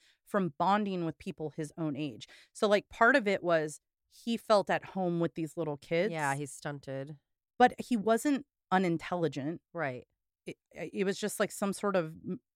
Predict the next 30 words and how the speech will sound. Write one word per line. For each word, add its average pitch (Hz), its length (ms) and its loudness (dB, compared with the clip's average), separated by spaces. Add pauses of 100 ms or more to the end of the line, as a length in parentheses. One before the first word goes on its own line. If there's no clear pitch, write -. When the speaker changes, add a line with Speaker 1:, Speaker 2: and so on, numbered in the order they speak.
(420)
Speaker 2:
Well, 254 160 4
'cause 196 220 0
he 262 80 2
Speaker 1:
maturity 247 240 8
Speaker 2:
almost 220 200 2
had, 214 220 6 (120)
Speaker 1:
stopped. - 40 -12
Speaker 2:
he 202 200 0
almost 190 260 0
had, 185 160 0
like, 175 160 -4
a 160 60 -4
childlike 160 640 -2
fascination 151 600 -8
with 143 180 -10
bodies 143 440 -4
and 185 200 0
Speaker 1:
Mm-hmm. 180 120 0
Speaker 2:
sexuality 156 640 0
and 147 80 -6
Speaker 1:
And 175 80 0
Speaker 2:
a - 40 2
Speaker 1:
then 175 120 2
it 170 40 4
turned 170 80 4
Speaker 2:
childlike 165 280 4
Speaker 1:
more 160 80 2
Speaker 2:
understanding. 156 800 -4 (100)
And 233 260 -2
kids 214 360 -8